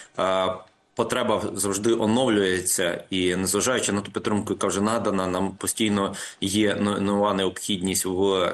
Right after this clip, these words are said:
техні-, техніці, обладнанні. Е, десь це, е, замінний фонд, е, для цього ми з-, ми якраз і ведемо діалог з міжнародними партнерами, фактично на щоденній основі,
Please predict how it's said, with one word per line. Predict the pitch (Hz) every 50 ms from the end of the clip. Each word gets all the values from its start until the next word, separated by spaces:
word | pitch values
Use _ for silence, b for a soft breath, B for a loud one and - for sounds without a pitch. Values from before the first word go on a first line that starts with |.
| - -
техні-, | 98 92 - 113 107 101 101 92
техніці, | - - 120 117 - - 117 107 101 104 - - 104 101 101
обладнанні. | - - 92 87 104 113 113 - 104 104 98 95 95 95 92 95 B B B B B B B
Е, | 92 92 92
десь | 90 92 113 110 - - - -
це, | - 98 95
е, | 90 90 82 90 98 95 95 92 92 92 90 92 90 - 92 95 95 92
замінний | 90 107 104 110 120 117 110 107 104
фонд, | 104 - 101 98 98 95 92 - -
е, | - 90 92 92 92 92 92 92 92 95 95 - - _ _ _ _ _ - 95 87 85 - - _ -
для | - 104 107
цього | 107 - 127 117
ми | 113 113 104
з-, | - 113
ми | 110 107 104
якраз | 101 98 - 117 113 - - -
і | 110
ведемо | 101 101 113 107 101 92
діалог | 107 104 98 101 104 98 80 -
з | 87 95 104 95
міжнародними | 98 95 - 104 104 113 113 92 95 95 92
партнерами, | 98 98 - - - 120 120 113 101 98 92
фактично | 90 - - - - 107 - - 95
на | 92 92 90
щоденній | - - 98 104 101 95 92 92 -
основі, | - 107 - - 117 120 127 127 113 95 -